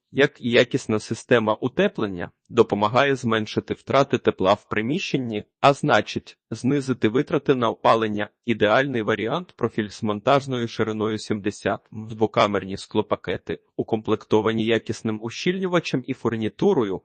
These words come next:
Матеріал профілю може бути будь-яким. Дерево, алюміній і композит, кожен з них має свої переваги.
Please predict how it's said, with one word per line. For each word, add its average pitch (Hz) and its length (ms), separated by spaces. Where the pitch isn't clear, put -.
Матеріал 113 580
профілю 113 400
може 104 280
бути 110 300
будь-яким. 110 720
Дерево, 104 540
алюміній 127 540
і 113 180
композит, 170 640
кожен 107 360
з - 100
них 107 220
має 117 240
свої 110 340
переваги. 101 640